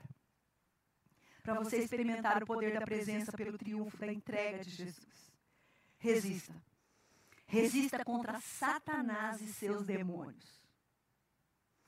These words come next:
Você sabe que a família renovada não invoca Satanás.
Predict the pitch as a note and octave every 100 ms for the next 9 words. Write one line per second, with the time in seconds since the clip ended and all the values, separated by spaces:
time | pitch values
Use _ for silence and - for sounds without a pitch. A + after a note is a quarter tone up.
0 | - - - - A#3+ C#4+ D4 A#3+ G#3+ G3+
1 | A3 G#3+ G#3+ G#3+ G#3 G3+ F#3+ F#3+ G3+ G#3
2 | A3 B3+ B3+ F#3+ F#3+ F#3+ F3 F3 E3+ D#3+
3 | B2 - - -